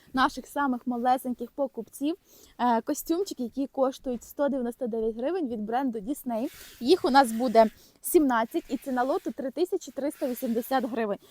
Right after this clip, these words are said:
Е, ви знаєте, це настільки така милота, що неможливо просто відірвати погляд. Показую, як вони в нас виглядають. По-перше, мені подобається те, що вони йдуть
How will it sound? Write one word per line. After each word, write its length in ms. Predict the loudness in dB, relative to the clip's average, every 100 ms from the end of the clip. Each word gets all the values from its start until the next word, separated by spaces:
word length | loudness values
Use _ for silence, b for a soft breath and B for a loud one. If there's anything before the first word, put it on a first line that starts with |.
| B B
Е, 140 | 4 4
ви 100 | 4
знаєте, 300 | 2 2 0
це 140 | 0
настільки 480 | 0 2 2 2 -2
така 260 | -2 -2
милота, 360 | 0 2 0 0 -2
що 180 | -2 -2
неможливо 480 | 0 0 2 2
просто 340 | 2 -2 -4 -6
відірвати 540 | -6 -4 0 -2 -4 -4
погляд. 320 | -6 -4 -10 b b _
Показую, 420 | -2 0 0 0
як 120 | -4
вони 180 | -4 -2
в 40 |
нас 180 | -2 -2
виглядають. 520 | -4 -2 2 4 2
По-перше, 400 | 0 -2 -2 0
мені 200 | 0 0
подобається 480 | -2 0 0 0 -4
те, 160 | -4 -4
що 180 | -2 -4
вони 260 | -2 -4
йдуть 240 | -4 -6